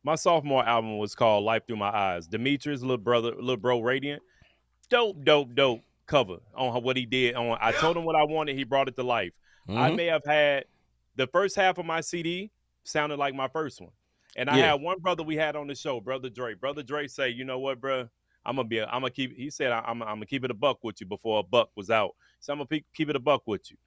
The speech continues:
Speaker 1: The second half of that album was Rob Redeem. The first half was your first album.
Speaker 2: Mm-hmm.
Speaker 1: Twenty fifteen, I released Meat Music.
Speaker 2: Yeah.
Speaker 1: Dre hit, hit me up on my inbox and said, "Now that's the one word I know."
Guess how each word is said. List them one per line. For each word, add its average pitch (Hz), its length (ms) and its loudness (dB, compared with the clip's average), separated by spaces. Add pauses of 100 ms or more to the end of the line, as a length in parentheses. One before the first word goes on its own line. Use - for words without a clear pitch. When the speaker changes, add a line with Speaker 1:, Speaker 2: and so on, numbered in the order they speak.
(200)
Speaker 1:
The 90 80 -14
second 165 320 -4
half 175 220 0
of 180 60 -4
that 175 180 4
album 202 420 2 (240)
was 107 180 -8
Rob 131 280 4
Redeem. 110 400 -4 (120)
The 95 80 -12
first 185 300 0
half 208 320 0
was 123 140 -6
your 151 120 -2
first 151 300 -2
album. 95 300 -4 (260)
Speaker 2:
Mm-hmm. 120 480 -2 (100)
Speaker 1:
Twenty 190 200 -2
fifteen, 196 540 0
I 160 140 4
released 156 420 -4
Meat 185 260 -8
Music. 120 400 -6 (320)
Speaker 2:
Yeah. 117 240 2
Speaker 1:
Dre 165 280 4
hit, 185 300 0
hit 196 180 2
me 226 140 -2
up 220 140 2
on 202 120 -2
my 202 220 2
inbox 180 440 0
and 143 100 -6
said, 139 400 0 (800)
"Now 104 100 -4
that's 147 220 6
the 131 80 0
one 117 240 -2
word 107 240 -4
I 120 100 2
know." 95 180 -10